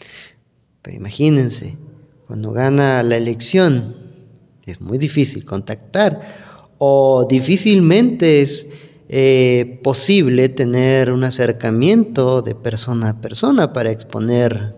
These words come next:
tu problema. Pero bueno, ese es solamente un ejemplo. La biografía que los políticos nos muestran, una biografía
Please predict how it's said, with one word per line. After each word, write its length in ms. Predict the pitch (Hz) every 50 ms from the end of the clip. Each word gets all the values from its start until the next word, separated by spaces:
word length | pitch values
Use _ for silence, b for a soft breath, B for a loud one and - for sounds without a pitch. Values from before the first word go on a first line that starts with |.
| - - -
tu 140 | - 120 107
problema. 540 | - 113 117 127 175 254 320 311 160 113 110 - B B B B B B B B B B B _ _
Pero 200 | - 185 180 180
bueno, 240 | 170 156 123 104 - - - - - - -
ese 260 | - 151 139 - 165
es 60 | 156 -
solamente 680 | - - 139 139 151 147 123 117 113 110 113 113 113
un 80 | 113 107
ejemplo. 480 | 101 - - 90 80 80 - - - - _ _ _ _ _ _ _ B B B B B B B B B B B B B _ _ -
La 260 | 143 160 175 175 180
biografía 480 | 185 196 196 196 190 190 196 311 349
que 100 | - 311
los 160 | 254 202 180 -
políticos 880 | - 139 120 110 110 110 110 - - - - 123 117 113 110 113 -
nos 280 | 113 107 107 107 101 110
muestran, 840 | 127 131 139 139 135 131 - - - 151 165 185 214 - - - B B B B B B B B B _ _ _ _ _
una 600 | 120 113 127 131 131 123 120 113 104 98 87 87
biografía 960 | 92 98 101 104 107 98 95 98 - 131 135 131 120 110 104 90 - - -